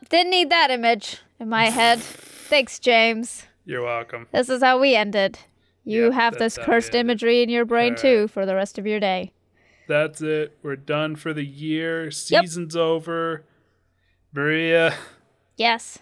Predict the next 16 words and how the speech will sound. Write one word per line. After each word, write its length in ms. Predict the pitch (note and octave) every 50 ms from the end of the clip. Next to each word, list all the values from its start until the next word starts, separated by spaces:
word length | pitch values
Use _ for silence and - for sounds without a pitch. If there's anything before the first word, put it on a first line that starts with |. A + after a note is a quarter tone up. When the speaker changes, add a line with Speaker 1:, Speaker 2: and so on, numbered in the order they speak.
| _ _ _
Speaker 1:
Hi. 280 | - G3 G3+ A3+ B3 F#3
Speaker 2:
What 160 | - E3+ D#3+ D#3
were 140 | D3 C#3
your, 220 | C3 B2+ A#2+ B2 B2+ -
what 200 | D#3+ E3+ E3+ E3
were 80 | D3+ C#3+
your 120 | C3 B2
pronouns? 880 | B2 - - A#2 G2+ G2+ G#2 G2+ G2 G2+ - - D3 - - - - - _ _ - - - - - _ _ -
Speaker 1:
Uh, 260 | - C4 B3+ B3 A#3 A#3+
she, 340 | - - - B3+ A#3 A3+
her. 260 | A#3 A3+ G3 G3 G#3 - -
<laughs> 60 | - - - - - - _ _ _ _ _ _ _ _ _ _ _ _ _ _ _ _ _ _ _ _ _ _ _ _ _ _ _ _ _ - G3
Speaker 2:
Uh, 480 | C#3+ C3+ C#3 C#3 C#3+ C#3+ D3 D3 C#3+ C#3+
yep. 320 | C3+ D3 D3+ D#3+ D#3 - _ -
Uh, 420 | D#3+ D3 D3+ D3 - _ _ F#3+
uh, 600 | E3+ D#3 D3+ D3+ D3+ D3+ D3+ D3 D3 D3+ D3+ D3